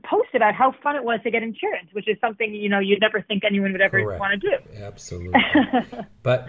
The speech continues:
Speaker 2: but it's interesting. You started the, you know, as you s-, s-, were emphasizing about the renter market. Would you say Lemonade is,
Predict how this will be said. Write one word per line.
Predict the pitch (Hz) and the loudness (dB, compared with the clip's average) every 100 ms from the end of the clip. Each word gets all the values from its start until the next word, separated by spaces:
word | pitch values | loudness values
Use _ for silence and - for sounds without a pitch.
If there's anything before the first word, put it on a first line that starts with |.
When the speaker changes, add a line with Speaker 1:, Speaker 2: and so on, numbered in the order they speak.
| - | -4
Speaker 2:
but | 131 - - 120 | -4 -4 -10 -8
it's | 123 - | -6 -6
interesting. | 156 - 143 139 110 101 | -8 -4 -6 -6 -10 -10
You | 123 117 | -8 -8
started | - 131 135 135 | -2 0 0 -2
the, | 113 113 123 | -4 -6 -8
you | 120 | -6
know, | 107 | -6
as | 104 113 | -8 -8
you | |
s-, | 113 110 - - | -10 -10 -14 -16
s-, | 98 - | -18 -14
were | 113 110 | -8 -4
emphasizing | 110 113 - 107 98 101 | -4 -6 -8 -8 -8 -8
about | 95 98 - | -8 -8 -8
the | |
renter | 92 107 123 120 90 | -8 -4 -4 -6 -8
market. | 87 85 87 117 120 - | -8 -10 -8 -10 -10 -14
Would | 143 147 147 | -6 -6 -6
you | |
say | 143 220 240 - - | -4 -2 -2 -6 -10
Lemonade | 123 127 139 143 143 | -4 -2 2 4 4
is, | 131 | 4